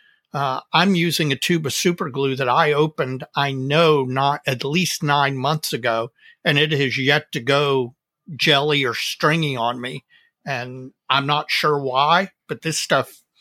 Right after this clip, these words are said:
this, this stuff is great, and I'll continue to use their stuff if I can continue to find it.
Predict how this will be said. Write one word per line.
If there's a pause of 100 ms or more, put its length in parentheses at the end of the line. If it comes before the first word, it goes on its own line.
(640)
this,
this
stuff
is
great, (100)
and
I'll
continue
to
use
their
stuff
if
I
can
continue
to
find
it.